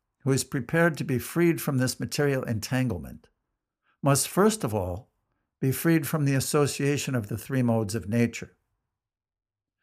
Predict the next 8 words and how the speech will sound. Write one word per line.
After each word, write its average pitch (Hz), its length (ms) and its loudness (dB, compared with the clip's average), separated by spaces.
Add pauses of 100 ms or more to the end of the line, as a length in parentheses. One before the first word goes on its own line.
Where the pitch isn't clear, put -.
(240)
Our 160 220 4
consciousness 175 720 0
at 131 80 -4
the 127 100 -2
present 147 440 2
moment 123 360 0
is 127 140 -2
polluted 135 640 -2